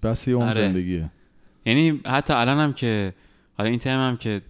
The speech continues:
Speaker 2: حالا یه جورایی می‌رم سر کلاس با بچه‌ها حرف می‌زنم و کلاً در مورد این، مثلاً، تمرین هفته پیش بچه‌های آندرگراد، در مورد تیم چارتر بود. بعد، مثلاً، یه، به عنوان یه تیم، یه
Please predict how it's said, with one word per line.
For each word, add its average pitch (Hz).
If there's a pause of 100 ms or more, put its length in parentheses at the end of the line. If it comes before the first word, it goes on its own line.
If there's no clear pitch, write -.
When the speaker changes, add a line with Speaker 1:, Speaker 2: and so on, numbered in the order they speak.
Speaker 2:
حالا 104
یه 110
جورایی 107
می‌رم 104
سر 101
کلاس 101
با 101
بچه‌ها 101
حرف 113
می‌زنم 101
و 92
کلاً 107
در 110
مورد 113
این، 120 (360)
مثلاً، 120 (380)
تمرین 110
هفته 107
پیش 107 (500)
بچه‌های 104
آندرگراد، 104 (480)
در 101
مورد 120
تیم 107
چارتر 101
بود. 82 (160)
بعد، 98
مثلاً، 107
یه، 113 (320)
به 104
عنوان 104
یه 123
تیم، 143 (540)
یه 120